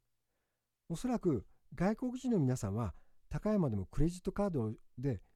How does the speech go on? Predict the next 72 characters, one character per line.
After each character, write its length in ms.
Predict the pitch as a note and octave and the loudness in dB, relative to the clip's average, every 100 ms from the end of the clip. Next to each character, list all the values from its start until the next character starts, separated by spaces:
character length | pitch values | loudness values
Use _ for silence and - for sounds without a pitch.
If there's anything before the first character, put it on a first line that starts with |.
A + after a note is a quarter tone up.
| - | -16
し-、 200 | - - - | -16 -16 -10
お 80 | C#3+ | -2
支 120 | F3+ | 2
払 160 | F3 E3+ | 2 2
い 40 | |
を 80 | E3 | 0
さ 140 | D#3+ | 2
れ 60 | E3 | 2
よ 80 | F3+ | 2
う 40 | |
と 100 | - | 0
す 80 | F#2+ | -6
る 60 | G#2 | -6
こ 100 | G2+ | -6
と 80 | |
が 100 | F2+ - | -6 -4
あ 80 | |
る 60 | D#3+ | -2
か 100 | B2 | -2
と 80 | G2+ | -2
思 120 | G#2 | -2
い 40 | |
ま 80 | A2+ | -2
す 80 | - | -4
け 80 | F2+ | -6
れ 60 | |
ど 100 | D#2+ | -4
も、 200 | A2+ G2 - - - - _ _ - | -2 -4 -6 -20 -20 -20 _ _ -2
ク 120 | F3+ | 0
レ 80 | G#3 | 0
ジ 140 | - | -2
ッ 40 | |
ト 100 | - | -6
カ 180 | A3+ B3 | -4 -4
ー 40 | A3 | -2
ド 120 | G3+ | -2
で 140 | G3+ | -2
の、 240 | F#3+ D#3 - - _ - | 0 -2 -4 -16 _ -6
で 160 | C#3 G#3 | 0 2
の 240 | G3+ - - | 2 0 -6
支 160 | - C#3+ | -4 0
払 240 | D3+ D3+ | 2 2
い 60 | E3+ | 2
を 200 | E3 - - _ - | 2 -2 -12 _ -12
受 180 | A2+ D3+ | -2 -2
け 40 | |
付 140 | - D3+ | 0 0
け 40 | |
て 80 | A2+ | 2
い 80 | C#3+ | 4
な 120 | G3 | 4
い 100 | D3+ | 4
お 40 | |
店 240 | C#3 D#3 D3+ | 2 0 2
な 140 | D#3+ | 2
ど 80 | C#3+ | 2
も 100 | A#2 | 0
あ 60 | |
り 60 | B2 | 0
ま 100 | D3 | -2
す 80 | G#3+ | -2
の 80 | C3 | -2
で、 180 | B2+ - - - - | -2 -4 -16 -20 -8
そ 140 | - | 0
れ 80 | G#3 | 2
を 100 | A#3 | 0
伝 300 | - - A3 | -2 -2 0
え 40 | A3+ | 0
る 80 | |
た 120 | A3 A3+ | 0 2
め 100 | A#3+ | 2
の 160 | A#3 | 0